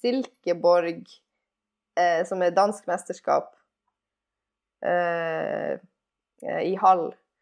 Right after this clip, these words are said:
Eh, ellers så har jeg faktisk sett litt på Coastman, som er norsk mesterskap i Hall.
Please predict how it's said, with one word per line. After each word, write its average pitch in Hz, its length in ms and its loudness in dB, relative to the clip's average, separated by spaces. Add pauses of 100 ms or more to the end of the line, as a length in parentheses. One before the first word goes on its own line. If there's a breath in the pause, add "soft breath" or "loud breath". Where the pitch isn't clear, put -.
(340)
Eh, 175 220 0
ellers 233 180 2
så 240 80 2
har 196 140 6
jeg 196 80 -2
faktisk - 240 -4
sett 214 160 2
litt 185 140 -4
på 170 120 0
Coastman, 208 560 2
som 165 160 -8
er 170 80 -6
norsk - 520 -2 (120)
mesterskap - 680 -4
i - 100 -2
Hall. - 300 2